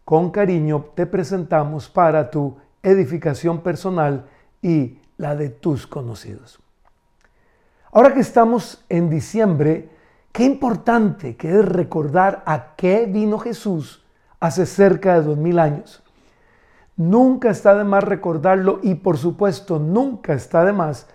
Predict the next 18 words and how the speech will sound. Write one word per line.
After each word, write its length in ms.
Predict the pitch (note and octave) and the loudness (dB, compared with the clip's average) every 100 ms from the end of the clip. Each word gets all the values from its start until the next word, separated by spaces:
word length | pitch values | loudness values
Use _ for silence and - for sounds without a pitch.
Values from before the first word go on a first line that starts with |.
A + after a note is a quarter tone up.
| _ _ - | _ _ -8
predicarlo. 680 | C3 A#2 - - - - _ _ _ _ _ _ _ _ _ _ _ _ | -6 -6 -10 -12 -14 -18 _ _ _ _ _ _ _ _ _ _ _ _
En 120 | B2+ | -8
la 100 | B2+ | -2
palabra 460 | D#3 E3+ G#3 A#3 G#3 | 4 6 8 8 6
de 60 | |
Dios, 280 | F#3+ A3 A3 | 6 4 4
en 100 | G#3 | -2
Isaías 460 | F3+ F#3 F3 G3+ G3 | 0 2 2 2 0
cuarenta 400 | G3 F3 C3+ D#3 | -2 -2 0 0
y 40 | |
nueve 300 | D#3+ F#3+ G3 | 2 2 2
seis, 600 | G3 G3+ G#3 G3 - - | 2 0 0 -2 -14 -14
viene 240 | - E3+ F3+ | -4 -2 0
una 280 | F#3+ F#3 F#3+ | 0 0 0
promesa 520 | D#3 E3+ F#3 F#3 F3 | -2 0 -2 0 -2
espectacular. 1000 | E3 - E3 - D3+ F3+ F3 D3+ - _ _ _ _ _ | -2 -4 -6 -4 -4 -2 -2 -2 -8 _ _ _ _ _
Él 240 | G3 A3+ | 4 6
dice: 420 | A3+ G3 D3 A2 | 2 0 -2 -10